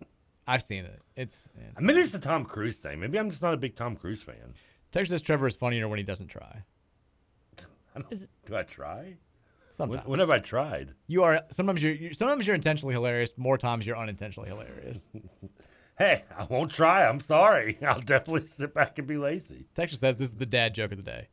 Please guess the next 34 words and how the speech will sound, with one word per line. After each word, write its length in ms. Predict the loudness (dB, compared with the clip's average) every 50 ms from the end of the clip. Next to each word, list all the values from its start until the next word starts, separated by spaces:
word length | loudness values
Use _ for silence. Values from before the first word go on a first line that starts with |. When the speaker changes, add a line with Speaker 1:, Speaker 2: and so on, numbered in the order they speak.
| _ _ _ _ _ _ _ _ _ _ _ -4
Speaker 1:
Lactose 440 | 0 4 4 4 4 4 0 0 0
intolerance. 440 | -2 -2 0 0 2 0 -2 -4 -4 -4
I 80 | -6
suffer 260 | -2 0 0 0 0 -2
from 160 | -8 -8 -6
wildcat 500 | -2 2 2 2 2 2 0 -4 -6 -6
intolerance. 580 | -6 -6 -6 -6 -6 -6 -8 -10 -14 -16 -18 -16 _
They 100 | -10 -8
make 240 | -6 -6 -8 -8 -8
me 120 | -12 -14
sick." 420 | -14 -14 -16 -18 -18 -20 -20 _ _ _ _ _ _ -20
Speaker 2:
<laughs> 60 | -18 -16 -14 -14 -14 -14 -16 -18 _ _ _ _ _ _ _ _ _ _ _ _ -16 -14 -14 -14 -12 -10
Ain't 240 | -10 -10 -10 -12 -18
that 180 | -18 -18 _ -16
good 140 | -16 -14 -14
of 100 | -16 -18
a 40 | -20 _ _
dad 140 | -20 -20 -20 -20
Speaker 1:
It's 140 | -20 -20 -18
Speaker 2:
joke. 100 | -16 -16
Speaker 1:
bad. 180 | -16 -16 -16 -18 -20
Speaker 2:
It's 140 | -20 -20 _ -14
bad. 380 | -12 -12 -12 -12 -16 -18 -18 -20 _ -20 -20 -20 -20 -20 -6 0 2
Like, 180 | 4 4 4
it's 140 | 2 0 4
not 240 | 4 4 4 4 0
good 280 | -2 0 0 0 0 2
bad. 300 | 4 6 6 6 4 2
That's 160 | -2 -8 -8
just, 220 | -10 -10 -10 -6
like, 260 | -6 -6 -6 -6 -12 -18 -14 -10
seems 180 | -10 -10 -10
very 260 | -10 -10 -10 -10 -10
forced. 480 | -12 -14 -18 -20 -20 -20 -20 -20 -20 -20